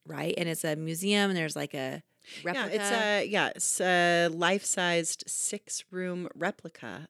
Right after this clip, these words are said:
Speaker 2: of an ancient dwelling.
Speaker 1: Ooh.
Speaker 2: And you can see a portion of the original site, and they have a ton of artifacts. My kids really wanted to see the arrowheads because they have
Speaker 1: Yeah.
Speaker 2: a very large collection of arrowheads
Speaker 1: That's
Speaker 2: there.
Speaker 1: so cool.
Speaker 2: So it is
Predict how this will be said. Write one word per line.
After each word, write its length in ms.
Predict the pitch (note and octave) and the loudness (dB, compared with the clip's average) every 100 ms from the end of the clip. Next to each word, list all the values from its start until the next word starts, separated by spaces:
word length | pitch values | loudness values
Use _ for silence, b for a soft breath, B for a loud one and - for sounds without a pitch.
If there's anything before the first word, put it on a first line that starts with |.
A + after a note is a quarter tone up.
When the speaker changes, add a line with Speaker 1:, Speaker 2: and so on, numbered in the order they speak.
| - | -12
Speaker 2:
of 140 | F3+ | -10
an 140 | E3 - | -12 -10
ancient 580 | G#3 G#3+ - A#3 A#3 - | -12 -10 -10 -10 -12 -12
dwelling. 760 | F3 E3+ D#3+ D#3 C#3+ - - D#3 B D#3+ | -10 -4 -2 -2 -6 -12 -16 -18 B -10
Speaker 1:
Ooh. 200 | A3 C#3 | -8 -8
Speaker 2:
And 140 | F#3 G3 | -4 -4
you 80 | |
can 140 | F#3 F#3+ | -4 -4
see 200 | - G#3+ | 0 0
a 40 | |
portion 380 | - F#3+ F3 F#3+ | 0 0 0 -2
of 100 | E3+ | -4
the 100 | E3+ | 0
original 360 | D#3 E3 D#3+ D3 | 0 2 0 -2
site, 340 | - C#3+ - | 0 0 0
and 100 | E3+ | -2
they 60 | E3 | -2
have 120 | D#3+ | 0
a 60 | D3+ | -2
ton 480 | - - G#3+ G#3 | -6 -4 0 2
of 100 | F#3 - | 0 -4
artifacts. 640 | D3+ D3+ D3 C#3 C3+ - E3+ | -2 -2 -2 -4 -4 -8 -8
My 80 | E3 | -8
kids 420 | - F#3 D#3+ E3 E3 G3 | -2 -2 -2 -8 -12 -4
really 240 | G3+ G3 | -2 0
wanted 300 | F3+ D#3+ D3+ | 0 -2 -2
to 80 | D#3 | -4
see 540 | - - D3+ D3 C#3+ B B B B _ | -4 -4 -4 -2 -2 B B B B _
the 180 | E3+ D#3+ - | -6 -6 -2
arrowheads 680 | E3 F3+ C3 - - - - | 0 0 -2 -6 -8 -8 -8
because 260 | D#3 F3 D#3+ | -10 -6 -4
they 120 | E3 | -4
have 160 | E3 | -4
Speaker 1:
Yeah. 200 | D#3 C#3 | -4 -4
Speaker 2:
a 40 | C#3 | -6
very 240 | D3+ D#3 | -6 -4
large 320 | F3 D#3+ D#3+ - | 0 0 -2 -8
collection 380 | C#3+ D3+ - | -10 -8 -10
of 80 | B2+ - - | -10 -14 -14
arrowheads 440 | D3+ F3 D3+ C#3 | -8 -6 -6 -10
Speaker 1:
That's 220 | E3+ E3+ | -10 -8
Speaker 2:
there. 80 | - D#3 | -6 -4
Speaker 1:
so 40 | D3 | -4
cool. 420 | - D3 C#3 C#3 b b | -6 -6 -6 -8 b b
Speaker 2:
So 220 | - D3 E3+ | -4 0 2
it 140 | G3 | 6
is 560 | G3+ G3 G3 G3 G3 | 8 8 8 6 4